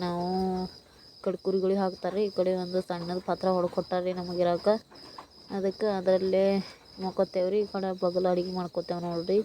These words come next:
ನೋಡ್ರಿ ಎಷ್ಟೊಂದು ಗೊಬ್ಬರ ಅಲ್ಲಿ ಹುಳ ನೋಡ್ರಿ, ಎಷ್ಟು ತೊಣಪಾಗ್ಯಾವ ರೀ. ಒಂದೊಂದು ನೋಡ್ಬೋದು ರೀ ಸ್ನೇಹಿತರೆ. ನೋಡ್ರಿ ಹೆಂಗೆ ಅವ್ರಿಗೆ ಅಷ್ಟು ಹುಳಗಳಂತೂ ಇದನ್ನೇ ಆಗ್ಯಾವ ರೀ. ನೋಡ್ರಿ ಎಷ್ಟು ಪಿಂಡ್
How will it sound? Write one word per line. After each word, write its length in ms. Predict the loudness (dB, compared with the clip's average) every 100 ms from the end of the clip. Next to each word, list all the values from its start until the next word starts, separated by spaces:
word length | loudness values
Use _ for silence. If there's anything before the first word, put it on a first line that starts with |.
| -2 -20 -20 _ _ _ -8 -4
ನೋಡ್ರಿ 340 | -4 0 2 2
ಎಷ್ಟೊಂದು 460 | 0 -4 -6 -2 0 2
ಗೊಬ್ಬರ 240 | 2 4 2
ಅಲ್ಲಿ 120 | 2
ಹುಳ 140 | 2 2 2
ನೋಡ್ರಿ, 220 | 0 0 0
ಎಷ್ಟು 180 | -4 -10
ತೊಣಪಾಗ್ಯಾವ 560 | -8 -8 -2 -2 0 -2
ರೀ. 60 | -4 -6
ಒಂದೊಂದು 320 | -4 -4 -2
ನೋಡ್ಬೋದು 340 | 0 2 2 0
ರೀ 60 | -4
ಸ್ನೇಹಿತರೆ. 340 | -8 -4 -4 -4
ನೋಡ್ರಿ 220 | -4 -4
ಹೆಂಗೆ 280 | -4 -4 2 2
ಅವ್ರಿಗೆ 260 | 2 0 -4 -8 -20 -20 _ -20 -20 _ -20 -18
ಅಷ್ಟು 200 | -6 -4 0
ಹುಳಗಳಂತೂ 640 | 0 2 0 0 -2 0 2
ಇದನ್ನೇ 260 | 0 -2 -2
ಆಗ್ಯಾವ 240 | 2 4 4
ರೀ. 80 | 4 2 -2 -16 -20 -20 -20 -20 -20 -20 -20 -20 -20 -8 -4
ನೋಡ್ರಿ 320 | -2 2 4 4
ಎಷ್ಟು 160 | 0 -4
ಪಿಂಡ್ 180 | -2